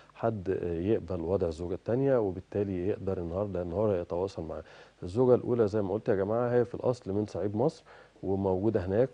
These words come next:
والإقامة بتاعتها هناك، وهو عايز حد يكون إذا كان في نصيب بمشيئة الله يتواصل معاه. الإقامة بتاعته هتبقى يا إما في القاهرة يا إما في الغردقة، حاجة من الاتنين. <clears throat> وده زي ما قلت يا جماعة، آه، عايز، آه،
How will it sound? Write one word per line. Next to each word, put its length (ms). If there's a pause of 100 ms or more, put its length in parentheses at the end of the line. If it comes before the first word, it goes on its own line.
والإقامة 520
بتاعتها 360
هناك، 340
وهو 320
عايز 300
حد 280
يكون 380 (380)
إذا 220
كان 180
في 140
نصيب 360
بمشيئة 440
الله 220
يتواصل 440
معاه. 220
الإقامة 460
بتاعته 400 (460)
هتبقى 420
يا 60
إما 140
في 100
القاهرة 560
يا 80
إما 140
في 100
الغردقة، 360 (1200)
حاجة 340
من 140
الاتنين. 320 (420)
<clears throat> 580
وده 640
زي 180
ما 120
قلت 200
يا 80
جماعة، 440
آه، 460
عايز، 520
آه، 340